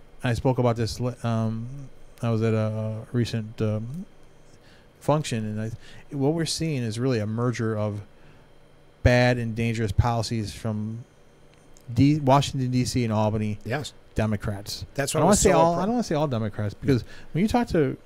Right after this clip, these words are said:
Speaker 1: common sense Democrats, even some around here, obviously,
Speaker 2: Oh, yeah.
Speaker 1: when you talk about immigration, they want the border secure.
Speaker 2: Yeah.
Speaker 1: When you talk about bail reform, they want, you know, dangerous people to be in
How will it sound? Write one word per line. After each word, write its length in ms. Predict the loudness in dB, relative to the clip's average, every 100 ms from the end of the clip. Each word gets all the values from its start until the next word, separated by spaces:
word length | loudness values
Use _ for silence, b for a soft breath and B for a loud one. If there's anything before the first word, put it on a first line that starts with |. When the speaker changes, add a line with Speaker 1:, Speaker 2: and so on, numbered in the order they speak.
| -8
Speaker 1:
common 260 | -2 0 0
sense 200 | -2 -2
Democrats, 560 | -2 -2 -2 -2 -2 -2
even 200 | -2 -2
some 180 | -4
around 220 | -2 0 2
here, 200 | 4 4
obviously, 340 | 4 4 2
Speaker 2:
Oh, 20 |
yeah. 60 | -2 B B B B B -2
Speaker 1:
when 100 | 2
you 60 |
talk 120 | 4
about 140 | 6 6
immigration, 720 | 4 4 4 2 0 0 -2
they 120 | 4 6
want 280 | 6 4
the 80 | 2
border 340 | 6 8 8 4
secure. 580 | 0 0 2 2 0 -6 B B
Speaker 2:
Yeah. 100 | B
Speaker 1:
When 140 | 2
you 80 | 4
talk 160 | 6 6
about 180 | 6 6
bail 180 | 6 8
reform, 300 | 4 2 4
they 100 | 6
want, 420 | 6 2 0 -4 -2
you 80 |
know, 240 | 0 2 0
dangerous 420 | 2 2 4 2
people 240 | 2 4
to 60 | 4
be 280 | 4 0 0
in 220 | -2 -4